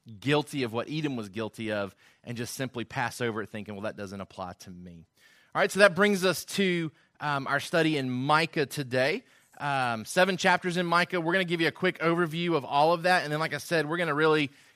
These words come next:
camp out a little bit longer in chapters six and seven today with our actual, um, outline and application points today, okay? So from a summary sentence standpoint,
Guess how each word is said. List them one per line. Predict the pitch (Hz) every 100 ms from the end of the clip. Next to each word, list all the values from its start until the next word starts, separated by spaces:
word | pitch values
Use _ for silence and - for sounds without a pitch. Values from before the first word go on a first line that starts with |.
| -
camp | - 170 156
out | 160 147
a |
little | 147 147
bit | 147 127
longer | 139 143 139 135
in | 127 127
chapters | 117 143 127 117 110
six | - 127 -
and | 117
seven | - 127 117 117
today | 120 113 113 110 101 _ _ -
with | 120
our | 123
actual, | 110 113 - 117 110 107 98 _ _ -
um, | 120 110 104 95 92 90 -
outline | 131 131 131 123 120 120 110
and | 107 104 -
application | 110 - - 104 101
points | 92 92 85
today, | - 92 82 _ 101
okay? | 135 151 _ - -
So | 147
from | 147 131
a |
summary | - 202 208
sentence | 196 208 202 160
standpoint, | 202 196 - 196 196